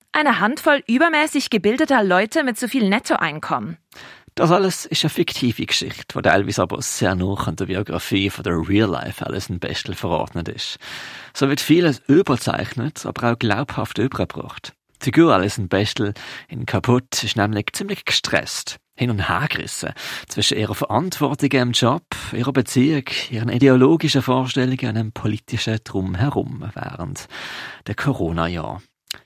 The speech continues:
Speaker 2: Sie nimmt sich vor, alles unter einen Hut bringen zu wollen, indem sie eine kapitalistische Abrechnung in Buchform schreiben tut,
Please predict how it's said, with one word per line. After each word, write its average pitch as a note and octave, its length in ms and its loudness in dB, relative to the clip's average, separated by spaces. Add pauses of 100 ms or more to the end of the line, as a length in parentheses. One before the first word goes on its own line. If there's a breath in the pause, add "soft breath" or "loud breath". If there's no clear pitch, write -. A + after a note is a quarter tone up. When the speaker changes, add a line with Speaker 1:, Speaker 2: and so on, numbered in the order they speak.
Speaker 2:
Sie - 160 -4
nimmt E3 180 0
sich D#3 160 2
vor, D3 520 -2
alles C3+ 460 0
unter A2+ 240 -4
einen G#2+ 220 0
Hut C3 260 2
bringen E2 300 -4
zu - 120 -10
wollen, - 220 -4 (180)
indem C2+ 280 -8
sie - 180 -6
eine F2+ 80 -2
kapitalistische - 880 -4
Abrechnung - 640 -6
in G2 180 -4
Buchform F2+ 640 0
schreiben F#2+ 300 0
tut, F#2+ 280 -2